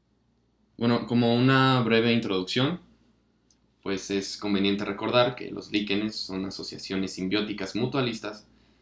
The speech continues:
entre un hongo y una o más algas verdes o cianobacterias. Y, como mencioné anteriormente, todo indica que hay un tercer participante involucrado,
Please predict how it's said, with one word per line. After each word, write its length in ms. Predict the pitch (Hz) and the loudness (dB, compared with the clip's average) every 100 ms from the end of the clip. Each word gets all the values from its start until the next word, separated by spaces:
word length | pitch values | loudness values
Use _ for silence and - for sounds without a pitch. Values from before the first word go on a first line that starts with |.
| _ - | _ -6
entre 280 | 98 98 | -4 0
un 160 | 101 104 | 0 2
hongo 320 | 110 127 139 | 2 2 0
y 140 | 113 101 | 0 2
una 280 | 98 101 | 2 2
o 60 | 95 | 2
más 240 | 98 98 | 0 0
algas 300 | 101 101 95 | 2 2 0
verdes 360 | 104 104 117 - | 0 0 -2 -4
o 100 | 104 | -6
cianobacterias. 800 | 101 98 90 85 - - - - _ _ _ _ _ _ _ _ _ _ _ - | -4 -4 -6 -8 -16 -16 -16 -20 _ _ _ _ _ _ _ _ _ _ _ -6
Y, 300 | 110 123 - _ _ _ _ _ - | -4 -4 -10 _ _ _ _ _ -12
como 240 | 92 90 | -10 -6
mencioné 440 | 95 95 92 92 | -4 -4 -4 -2
anteriormente, 640 | 95 101 101 110 143 135 143 | -2 0 0 0 0 0 -2
todo 240 | - 104 | -2 0
indica 400 | 101 104 107 117 | 2 0 0 -4
que 100 | 98 | -4
hay 140 | 95 95 | -4 -2
un 100 | 98 | -4
tercer 340 | 92 98 95 | -6 -4 -4
participante 640 | 110 104 98 - - - | -6 -8 -10 -10 -12 -8
involucrado, 560 | 90 104 120 170 165 | -4 -4 -4 -4 -6